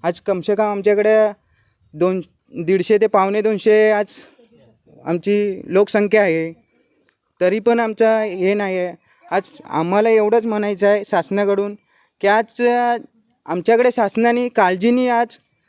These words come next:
लक्ष टाकावं. आज आमची एवढी परिस्थिती वाईट झाली की आम्ही बोललो, "चला आज होईल, उद्या होईल,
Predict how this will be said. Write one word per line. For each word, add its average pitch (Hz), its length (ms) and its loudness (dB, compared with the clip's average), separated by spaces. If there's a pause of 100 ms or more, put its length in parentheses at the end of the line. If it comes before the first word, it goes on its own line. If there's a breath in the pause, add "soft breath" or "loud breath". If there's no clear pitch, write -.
(460 soft breath)
लक्ष 185 320 0
टाकावं. 226 500 4
आज 202 300 0
आमची 233 480 0
एवढी 208 260 2
परिस्थिती 254 380 2
वाईट 247 280 4
झाली 233 240 0
की 226 100 0
आम्ही 214 280 0
बोललो, 220 200 2
"चला 208 280 2
आज 196 280 2
होईल, 190 280 0
उद्या 190 300 0
होईल, 185 360 0